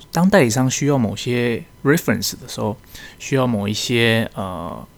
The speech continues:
video 啊、照片的时候，你就把这些 page 丢给他。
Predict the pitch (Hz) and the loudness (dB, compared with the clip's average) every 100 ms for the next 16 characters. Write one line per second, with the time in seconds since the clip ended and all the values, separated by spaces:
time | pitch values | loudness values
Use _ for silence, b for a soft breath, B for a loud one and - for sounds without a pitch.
0 | 135 131 139 127 110 104 101 104 - 120 | -2 2 2 2 2 2 0 -2 -2 -2
1 | 127 110 95 104 110 - - 107 165 135 | -2 -4 -2 -4 -6 -8 -8 -4 -2 -2
2 | 98 131 120 110 - 104 - - 123 104 | -4 -4 -4 -4 -4 -4 -4 -2 -2 -2
3 | - 107 | -6 -10